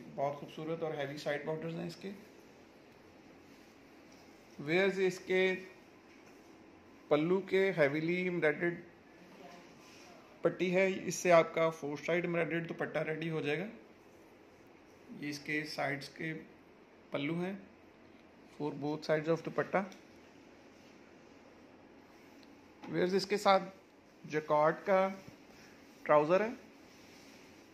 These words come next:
बहुत खूबसूरत डिज़ाइन है इसका भी।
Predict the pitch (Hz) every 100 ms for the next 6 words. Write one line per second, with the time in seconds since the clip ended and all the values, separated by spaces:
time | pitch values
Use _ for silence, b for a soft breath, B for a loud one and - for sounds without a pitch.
0 | - - - - - - - - - -
1 | - - - - - - - - - -
2 | - - - - - - - - - 135
3 | - - - 147 160 165 160 160 165 160
4 | - 170 180